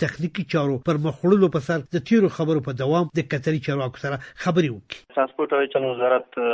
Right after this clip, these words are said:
Speaker 2: محترم وزیر صاحب، د بهرنیو چارو وزارت وزیر صاحب، همدارنګه د اطلاعات او کلتور وزارت وزیر صاحب او د ملي دفاع وزارت مرستیال وزیر د تخنیکي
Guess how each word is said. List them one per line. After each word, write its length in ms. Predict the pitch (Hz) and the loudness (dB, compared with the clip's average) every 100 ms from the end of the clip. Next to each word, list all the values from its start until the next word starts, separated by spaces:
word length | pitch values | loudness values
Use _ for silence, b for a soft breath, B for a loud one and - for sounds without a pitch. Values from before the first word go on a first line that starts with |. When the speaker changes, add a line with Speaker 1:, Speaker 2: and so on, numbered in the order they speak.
| 113 113 | 0 -2
Speaker 2:
محترم 340 | 110 117 117 117 | -4 -2 0 0
وزیر 240 | 110 120 - | -2 -6 2
صاحب، 260 | 113 110 107 | 2 2 0
د 180 | 107 107 101 | -4 -2 -2
بهرنیو 400 | 101 107 113 120 - | -2 -2 -2 -2 2
چارو 200 | 113 110 | 2 2
وزارت 280 | 113 110 - | 2 0 -2
وزیر 200 | 107 107 | -6 -6
صاحب، 180 | - 107 101 | -6 -6 -4
همدارنګه 500 | 107 107 107 107 104 104 | -4 2 2 2 0 0
د 260 | 104 - 101 | -4 -6 -4
اطلاعات 260 | 110 110 107 | 0 2 0
او 60 | - | -6
کلتور 280 | 107 - 135 | -10 -4 -4
وزارت 340 | 120 120 113 110 | 0 0 0 -2
وزیر 200 | 107 110 - | -4 -8 0
صاحب 220 | 107 92 | 0 0
او 20 | 101 98 | -4 -4
د 100 | 104 | -6
ملي 180 | 107 110 | -4 -4
دفاع 240 | 107 - 107 | -6 -2 -2
وزارت 440 | 104 107 107 - 104 98 | 2 2 2 -2 -10 -6
مرستیال 540 | 101 _ - 113 110 104 104 104 104 101 107 107 | -8 _ 2 2 2 -2 -2 -2 -4 -6 -8 -8
وزیر 280 | 107 110 104 _ 104 101 | -8 -6 -8 _ -16 -4
د 200 | 101 104 101 | 0 2 0
تخنیکي 440 | 107 - 104 - | -6 -8 -12 -6